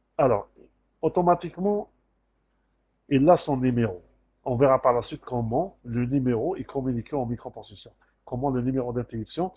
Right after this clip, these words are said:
est communiqué ou envoyé au microprocesseur. D'accord ? Alors, qu'est-ce qu'on fait ? Qu'est-ce qu'il fait plutôt le microprocesseur ?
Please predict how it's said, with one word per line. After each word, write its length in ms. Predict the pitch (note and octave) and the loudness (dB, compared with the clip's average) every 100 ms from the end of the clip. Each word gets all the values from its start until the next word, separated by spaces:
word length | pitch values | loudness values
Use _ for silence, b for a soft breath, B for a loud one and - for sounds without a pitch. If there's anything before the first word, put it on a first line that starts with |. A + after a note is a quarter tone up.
| B B B B _ - | B B B B _ 2
est 300 | D#3+ G3 - _ | 8 8 6 _
communiqué 720 | C#3+ C3+ B2+ A#2+ D#3 A3+ - - | 2 4 2 2 2 2 0 -2
ou 180 | C3+ | 0
envoyé 260 | B2 B2 D3+ | 2 4 4
au 80 | C#3 | 4
microprocesseur. 680 | C3 B2+ - A2+ A2 - _ _ C3+ | 0 -6 -12 -12 -14 -16 _ _ -4
D'accord ? 380 | C3+ D#3 - _ _ _ _ _ _ _ _ _ _ _ _ _ _ _ | 4 4 2 _ _ _ _ _ _ _ _ _ _ _ _ _ _ _
Alors, 180 | D3 F3 | 4 6
qu'est-ce 180 | A3 G3+ | 6 4
qu'on 160 | G3 E3+ | 4 0
fait ? 180 | A2 - _ _ _ _ _ _ _ _ - | -2 -14 _ _ _ _ _ _ _ _ 0
Qu'est-ce 160 | F#3 - | 2 4
qu'il 120 | E3+ | 6
fait 140 | G3 | 6
plutôt 300 | - E3+ E3+ | 4 0 2
le 60 | D#3+ | 2
microprocesseur ? 680 | D3+ - C3+ A#2 A2 G#2+ | 0 -4 -8 -10 -12 -16